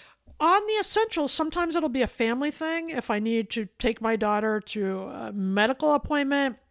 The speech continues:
or if, if I need to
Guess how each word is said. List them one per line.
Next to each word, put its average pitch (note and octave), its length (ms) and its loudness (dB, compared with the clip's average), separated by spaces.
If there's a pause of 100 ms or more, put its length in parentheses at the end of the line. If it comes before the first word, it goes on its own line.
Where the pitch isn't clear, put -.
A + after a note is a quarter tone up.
(640)
or G#3 520 2
if, A#3 260 -2 (380)
if - 160 -4
I A3 80 2
need G#3 240 -2
to G3 260 0